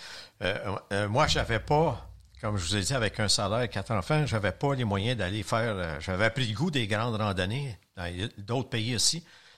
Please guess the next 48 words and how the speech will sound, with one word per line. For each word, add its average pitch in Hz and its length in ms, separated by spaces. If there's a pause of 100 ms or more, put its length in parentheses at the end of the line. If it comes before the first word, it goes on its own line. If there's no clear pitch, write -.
des 98 180
régions 104 320
éloignées. 113 460 (680)
Mais 107 100
j'ai 95 180
dit, « 98 260
J'ai 107 120
pas 127 140
les 123 80
moyens 104 280
d'y 98 120
aller. » 123 180
Ça - 100
fait 92 120
qu'on 98 180
est 92 60
capable, 131 400
avec 92 240
la 95 120
beauté 92 320
des 104 120
forêts 113 300
qu'on 101 180
a 95 60
ici 113 180
au 117 60
Québec, 92 380 (280)
on 92 100
est 92 80
capable 107 340
de, 104 140 (120)
de 90 180
faire 107 360
son, 101 220
notre 92 200
propre 101 320
sentier. 98 520 (520)
Et 107 100
puis 117 260
en 107 100
quatre-vingt-neuf, 147 800
euh, 110 180
pendant 107 380
les 92 340
trois, 117 300
quatre 113 240
derniers 98 300
mois, 117 320